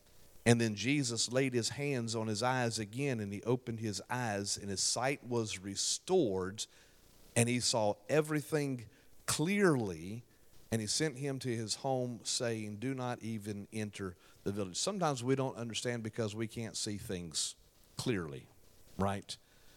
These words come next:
Sometimes the problem with our understanding is that our eyes need to be supernaturally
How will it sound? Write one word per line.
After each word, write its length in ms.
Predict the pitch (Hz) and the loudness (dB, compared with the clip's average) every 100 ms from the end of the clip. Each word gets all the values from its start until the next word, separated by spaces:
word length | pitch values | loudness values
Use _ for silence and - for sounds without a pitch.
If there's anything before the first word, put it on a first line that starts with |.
| - | -4
Sometimes 680 | - - 202 165 139 120 110 | 2 6 6 4 2 2 -2
the 60 | 110 | -6
problem 540 | - 147 147 131 117 | 2 4 4 4 0
with 220 | 117 107 113 | 0 0 0
our 220 | 110 110 | 0 0
understanding 800 | 113 113 101 - 135 131 117 110 | -2 -4 -6 -2 0 0 -2 -2
is 220 | 101 101 | -2 -2
that 120 | 101 | -2
our 120 | 101 82 | -2 -2
eyes 400 | 113 110 101 92 | -2 -2 -2 -2
need 480 | 113 120 117 110 - | 0 2 2 0 -4
to 100 | - | -4
be 280 | 104 98 95 - - - | -2 -2 -4 -8 -20 -2
supernaturally 1080 | - - 127 104 110 107 98 - 110 90 | 0 2 0 0 -2 -2 -4 -4 -4 -2